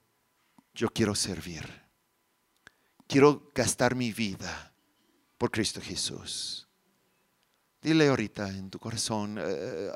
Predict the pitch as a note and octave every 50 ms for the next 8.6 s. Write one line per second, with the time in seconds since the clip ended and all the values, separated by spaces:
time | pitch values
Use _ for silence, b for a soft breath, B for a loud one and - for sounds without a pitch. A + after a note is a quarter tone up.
0 | A#2 D3 B2 A2+ A2 B2+ C3+ D3 D3+ C#3 C3 - B2+ A#2+ G#2+ B B B B -
1 | C3+ C3+ A2+ - - B2+ B2 A#2 A2+ G#2+ G#2+ A2 A2 A2 A2 G#2+ G#2 G2+ B B
2 | B B B B2 C3+ - C#3 C3 C3+ C#3 - - C3 C3 C#3 D3 D3+ D3 C#3+ C3
3 | A#2 A2 A2 A2+ A2 G2 F#2+ - - - - - - - - - B2 B2 A#2 A#2+
4 | A#2+ A#2 A#2+ A2 - _ _ - B2+ A2+ A2 - - A#2+ A2 A2 A2 G#2 F#2+ F#2+
5 | F2+ E2+ E2+ E2 E2 E2 F#2 - - _ _ _ _ _ _ _ _ _ _ _
6 | b b b b b b b b b - C#3 C3 B2+ - - C3 C3+ C#3 C3 A#2+
7 | B2 A#2 - - C#3 B2+ B2+ B2+ - B2 A#2+ A2 - - C3 B2+ B2+ B2+ A#2+ A#2+
8 | A2 F#2+ G2+ A#2 A2 G#2 F2+ E2+ G#2 F#2+ F#2 G#2+